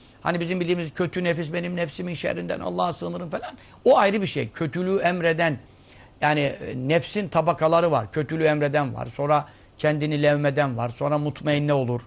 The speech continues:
Zikirle yatış falan. O ayrı bir şey. Burada ruhlar kastediliyor.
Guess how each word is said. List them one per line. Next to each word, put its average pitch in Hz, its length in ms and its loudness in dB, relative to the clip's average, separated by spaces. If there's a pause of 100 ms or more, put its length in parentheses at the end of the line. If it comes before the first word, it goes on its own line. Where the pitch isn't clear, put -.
(260)
Zikirle 135 420 -4
yatış 131 320 -4
falan. - 220 -4
O 226 100 4
ayrı 190 220 4
bir 139 40 -4
şey. 110 220 -8 (720)
Burada 233 460 4 (360)
ruhlar 185 400 4
kastediliyor. 117 600 -2